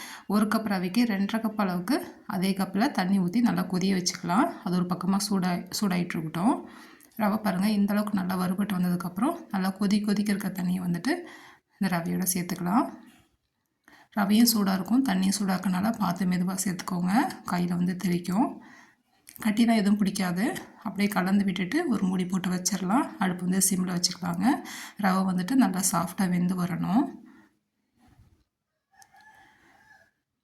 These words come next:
தண்ணியில நல்லா இழுத்துட்டு பாருங்க, ரவை வந்து நல்லா வெந்து வந்திருக்கு. ஒரு கப் ரவைக்கு ரெண்டரை கப் அளவுக்கு தண்ணி வந்து நமக்கு கரெக்டா இருக்கும். ரவையை நல்லா கலந்து விட்டுட்டு, இப்போ வந்துட்டு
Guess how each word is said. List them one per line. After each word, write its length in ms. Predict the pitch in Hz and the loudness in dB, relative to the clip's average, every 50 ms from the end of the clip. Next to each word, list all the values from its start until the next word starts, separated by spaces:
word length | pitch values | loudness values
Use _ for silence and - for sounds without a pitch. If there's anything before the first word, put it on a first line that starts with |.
| _ _ _ _ _ _ _ - | _ _ _ _ _ _ _ 2
தண்ணியில 280 | 220 226 233 240 233 | 6 8 8 8 6
நல்லா 240 | 220 214 202 208 208 208 | 4 2 2 2 4 4
இழுத்துட்டு 460 | 202 202 220 220 - - - - 247 | 4 4 4 2 0 -2 0 0 0
பாருங்க, 320 | 240 - 190 180 185 190 196 | 0 0 -2 -2 0 0 -2
ரவை 200 | 202 185 185 190 190 | 0 0 0 0 0
வந்து 220 | 185 196 196 180 | 0 0 0 0
நல்லா 180 | 175 175 185 185 | 0 0 0 0
வெந்து 280 | 180 180 180 180 190 | 0 0 0 0 0
வந்திருக்கு. 480 | 180 175 175 175 165 - - - 214 302 370 - - - - - - - - - _ _ _ _ _ _ _ _ _ _ _ _ _ _ _ _ _ - | -2 -2 -4 -4 -6 -6 -4 0 0 0 0 -2 -8 -14 -20 -20 -20 -20 -20 -20 _ _ _ _ _ _ _ _ _ _ _ _ _ _ _ _ _ -2
ஒரு 160 | 226 233 247 | 0 2 2
கப் 220 | 233 247 247 - 208 | 2 2 0 0 0
ரவைக்கு 320 | 202 190 185 180 180 247 254 | 0 0 -2 0 0 0 2
ரெண்டரை 320 | 220 196 202 202 - 220 | 2 2 2 0 0 0
கப் 220 | - 226 220 - | 0 0 0 0
அளவுக்கு 240 | 208 190 190 196 214 | 0 0 0 -2 -2
தண்ணி 220 | - 202 185 185 185 | -2 -2 -2 0 0
வந்து 200 | 175 180 196 202 | 0 2 2 2
நமக்கு 220 | 185 175 - 185 | 0 0 -2 -6
கரெக்டா 280 | 175 - - - 226 202 | -8 -8 -6 -2 -2 0
இருக்கும். 360 | 185 175 - - 175 196 262 359 349 - - - - - - _ _ _ _ _ _ _ _ _ _ _ _ _ _ _ _ _ _ _ _ _ _ _ _ _ _ _ _ _ - _ - - - - - - - | 0 -2 -2 -2 0 2 2 0 0 -6 -14 -20 -20 -20 -20 _ _ _ _ _ _ _ _ _ _ _ _ _ _ _ _ _ _ _ _ _ _ _ _ _ _ _ _ _ -20 _ -20 -20 -20 -20 -12 -4 2
ரவையை 280 | 202 208 220 233 240 | 4 4 6 6 6
நல்லா 220 | 233 226 208 208 214 | 6 6 6 4 2
கலந்து 360 | 214 202 190 190 196 214 208 | 2 2 2 4 4 4 4
விட்டுட்டு, 340 | 196 190 180 180 175 202 269 339 - - - - - - - | 4 2 2 0 2 2 2 0 0 -4 -12 -14 -14 -10 -4
இப்போ 180 | - 208 214 208 | -4 0 0 2
வந்துட்டு 300 | 196 190 196 185 180 208 | 2 2 2 2 2 2